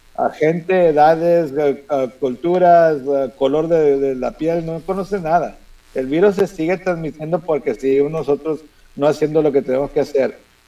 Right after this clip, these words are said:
Ahora, lo que hizo la ciudad, ah, ayer con mandar esos mensajes por el, por el, los teléfonos, es, es nomás, ah, para otra manera de que la gente, ah, agarrara, eh, la información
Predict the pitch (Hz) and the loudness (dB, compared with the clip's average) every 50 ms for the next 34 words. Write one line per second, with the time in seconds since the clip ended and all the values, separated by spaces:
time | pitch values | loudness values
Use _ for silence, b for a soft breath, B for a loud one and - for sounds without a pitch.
0 | _ - 147 151 147 143 147 143 156 147 147 147 160 175 160 202 196 214 202 190 | _ -2 2 4 4 4 4 4 4 6 6 6 4 2 0 2 2 2 4 4
1 | 202 202 180 156 147 139 139 143 - - _ _ _ _ _ _ _ _ _ _ | 4 4 6 6 6 4 4 2 -4 -12 _ _ _ _ _ _ _ _ _ _
2 | 147 143 139 139 135 135 139 135 143 147 147 147 147 165 160 147 143 139 139 135 | 4 6 6 6 6 4 4 4 2 2 2 2 0 -2 0 0 -2 -2 0 0
3 | 131 139 139 151 147 151 165 170 165 151 131 - 139 135 131 160 160 143 - - | 0 2 2 0 -2 -4 -6 -8 -10 -8 -4 -4 -4 -4 -4 -6 -8 -10 -8 -4
4 | 151 143 135 131 123 120 120 113 101 - 127 123 120 120 120 117 113 110 117 117 | -2 -2 -2 -2 -4 -4 -6 -10 -8 -6 -4 -4 -2 -4 -4 -6 -8 -8 -6 -6
5 | 110 - - 120 120 123 120 - 160 170 185 190 180 - - _ _ _ _ _ | -6 -6 -6 -4 -4 -4 -4 -4 -6 -6 -6 -8 -8 -12 -18 _ _ _ _ _
6 | _ _ - 135 147 156 - - - - 156 151 151 160 160 143 185 202 196 180 | _ _ -2 0 0 0 0 -4 -8 -4 -2 0 2 2 0 0 0 -2 2 4
7 | 180 180 185 180 185 - - - 165 160 147 147 143 135 135 - - 143 139 139 | 6 6 4 4 0 -6 -6 0 2 4 6 6 4 4 2 2 2 2 4 4
8 | 139 135 131 131 - - 143 156 175 170 - 190 196 190 180 175 170 156 156 160 | 2 2 2 0 -2 -2 -2 -2 -2 -2 0 -2 -2 0 0 -2 -2 -2 -2 2
9 | 170 175 170 160 156 143 - - 135 131 - - - 156 160 160 156 - 170 175 | 2 2 2 2 0 -2 -2 -4 -4 -4 -4 -6 -6 -10 -12 -12 -8 -4 -2 -2
10 | 160 156 151 139 139 - 143 143 135 131 127 127 127 131 127 135 139 143 147 160 | 0 0 -2 -2 -4 -6 -6 -6 -6 -6 -6 -6 -6 -4 -2 -2 -2 -2 -2 -2
11 | 165 156 143 143 127 131 127 127 127 131 120 120 113 - 131 123 120 123 110 - | -2 -2 -2 -2 -4 -6 -6 -6 -8 -8 -10 -10 -8 -10 -10 -10 -8 -10 -12 -8
12 | - 151 170 185 208 | -6 -6 -4 -4 -6